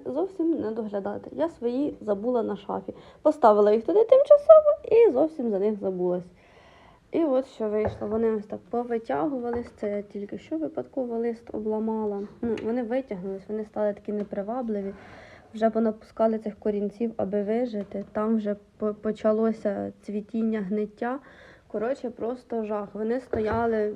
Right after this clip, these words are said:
не дуже довго так. Я їх, пам'ятаю, залила отак водою, закинула на шафу і сказала, типу, "Місяць ждіть, я до вас прийду". Але не тут-то було.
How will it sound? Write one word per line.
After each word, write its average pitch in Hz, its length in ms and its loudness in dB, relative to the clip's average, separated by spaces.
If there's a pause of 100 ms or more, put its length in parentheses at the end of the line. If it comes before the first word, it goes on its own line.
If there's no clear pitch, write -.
не 214 200 -6 (300)
дуже 240 340 6
довго 208 340 8
так. 220 180 4 (680)
Я 247 160 10
їх, 262 140 6
пам'ятаю, 220 580 4
залила 208 380 6
отак - 320 -6
водою, 339 640 6
закинула 226 540 0
на 208 160 -2
шафу 214 300 -2
і 254 40 2
сказала, 240 440 0
типу, 220 260 -10
"Місяць 247 360 -4
ждіть, 247 260 -2
я 240 120 -2
до 220 100 -4
вас 226 140 -4
прийду". 202 440 -6 (520)
Але 214 460 -4 (100)
не 233 140 -6
тут-то 220 320 -8
було. 113 360 -4